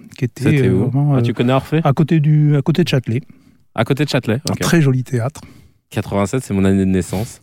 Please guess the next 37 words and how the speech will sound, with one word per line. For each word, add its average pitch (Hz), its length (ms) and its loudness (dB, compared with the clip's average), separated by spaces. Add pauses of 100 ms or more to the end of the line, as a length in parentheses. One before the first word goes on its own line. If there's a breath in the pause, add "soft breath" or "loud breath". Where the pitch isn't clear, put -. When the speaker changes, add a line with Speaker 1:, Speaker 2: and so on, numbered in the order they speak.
Speaker 2:
Ça - 80 -10
Speaker 1:
Ah, - 40 4
Speaker 2:
me 123 40 4
Speaker 1:
voilà. 107 80 2
Speaker 2:
fait 101 100 0
bizarre. 98 320 -2 (280 loud breath)
Speaker 1:
J'étais 139 300 0
à 151 80 0
Paris 127 300 0
avec 143 180 0
les 127 80 0
Chevaliers 127 320 0
du 113 100 0
Fiel. 104 240 -10 (320)
Speaker 2:
Waouh ! 101 960 -2 (280)
Et 127 440 2 (380)
comment 143 260 0
tu 143 160 0
t'es 117 120 -2
retrouvé 113 480 -2
ensuite 123 560 -2
à, 90 460 -2 (120)
à 90 300 0
quitter 98 340 -4
la 92 140 0
scène 147 320 -4
pour 95 160 -8
te - 80 -4
mettre 98 280 -2
un 92 80 -2
peu, - 120 -6
euh, 95 240 -2 (840)
Speaker 1:
Disons 180 420 4
que, 104 60 -6
Speaker 2:
derrière ? 98 440 0
Speaker 1:
comme 147 220 2
dans, 135 480 2